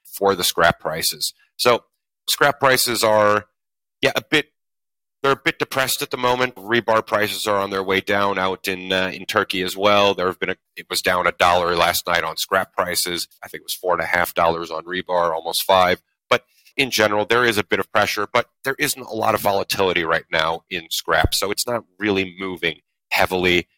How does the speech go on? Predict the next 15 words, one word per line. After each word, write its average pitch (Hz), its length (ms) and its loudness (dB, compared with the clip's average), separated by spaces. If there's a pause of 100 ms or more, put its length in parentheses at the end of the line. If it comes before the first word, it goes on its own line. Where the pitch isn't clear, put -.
(160)
In 117 100 -4
the 98 80 -2
derivative 92 560 2
market, 95 320 -4
we're 98 100 -2
about 95 240 -4
six - 280 -4
bucks - 400 -4
wide, 87 400 0 (200)
bid 92 120 0
offer 85 520 0 (100)
at 92 140 -8
the - 60 -10
bid-ask 85 360 0
spread. - 300 -4